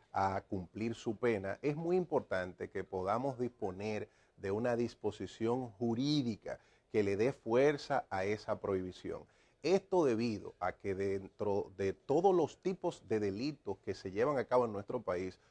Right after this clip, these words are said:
por muchos años, muchos de ellos se han estado llevando a cabo desde las cárceles. Personas que están cumpliendo condena. Hemos tenido casos en el país que ordenan y coordinan sicariato,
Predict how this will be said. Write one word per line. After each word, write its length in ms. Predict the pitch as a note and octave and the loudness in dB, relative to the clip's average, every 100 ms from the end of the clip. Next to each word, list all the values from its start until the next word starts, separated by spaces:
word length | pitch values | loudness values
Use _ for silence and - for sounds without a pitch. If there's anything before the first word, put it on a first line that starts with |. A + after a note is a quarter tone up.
| _ - | _ 2
por 180 | A2 | 2
muchos 520 | G2 C#3 G#3+ A#2 G#2+ G2+ | 4 2 2 -2 -6 -4
años, 420 | F#2 F2+ F2+ - _ _ F2+ | -4 -6 -10 -16 _ _ -8
muchos 540 | G2 E3 A#3+ F3+ C3 | 2 4 4 2 0
de 280 | G2+ G2 F#2+ | 0 0 -2
ellos 240 | F#2 F#2 | -4 -6
se 100 | G#2 | -4
han 80 | G#2 | -4
estado 340 | A#2+ - B2 | -2 0 0
llevando 360 | A#2 G#2 G#2+ A#2 | 2 2 2 0
a 100 | G#2 | 2
cabo 300 | A#2 B2 A#2 - _ - | 4 4 0 -8 _ -2
desde 480 | F#2+ E3+ F3 C#3 | 4 4 4 0
las 220 | G#2+ F2+ - | 0 0 -2
cárceles. 600 | F2+ D#2+ - E2+ E2+ _ | -2 -2 -4 -14 -14 _
Personas 480 | A2 F#2+ - C#3+ D#3+ | -2 0 2 0 0
que 80 | C3+ | -4
están 300 | - C3 D#3 | -2 -2 -2
cumpliendo 640 | C#3+ A#2 - B2+ D3 C#3+ | -4 -4 -2 0 0 -2
condena. 640 | - A2 F#2+ A2+ A2 E2 - _ _ | 0 -2 -2 -2 -2 -4 -12 _ _
Hemos 260 | A2 A2+ - | -2 -2 0
tenido 400 | B2 B2+ B2 A2+ | 0 2 2 4
casos 380 | A#2 B2 - A2+ | 6 6 4 -2
en 60 | |
el 100 | G#2+ | -2
país 440 | F#2 F#2+ B2 D3 - | 0 2 2 -2 -2
que 300 | A2 A#2 A2+ - | 0 0 0 0
ordenan 580 | G2+ F#2+ A#2 A#2+ A#2 - | -2 0 0 0 -2 -6
y 120 | A2+ | -4
coordinan 580 | - G2 F#2+ A2+ A2 G#2 | -2 0 0 0 0 -2
sicariato, 800 | - F#2+ G2 G2 F#2+ F2+ - | -6 -2 0 2 2 0 -6